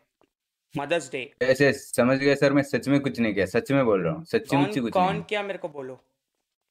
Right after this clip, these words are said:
Speaker 2: अ, गैंग है सर वो।
Speaker 1: कौन, नाम बोलो, एक नाम बोलो, मैं पकड़ेंगे, बोलो, एक नाम बोलो,
Speaker 2: सर,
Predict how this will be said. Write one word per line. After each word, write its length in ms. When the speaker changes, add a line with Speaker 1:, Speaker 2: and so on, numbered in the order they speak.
Speaker 2:
अ, 60
गैंग 380
है 100
सर 200
वो। 220
Speaker 1:
कौन, 200
नाम 300
बोलो, 220
एक 240
नाम 280
बोलो, 200
मैं 140
पकड़ेंगे, 440
बोलो, 260
एक 220
नाम 240
बोलो, 160
Speaker 2:
सर, 360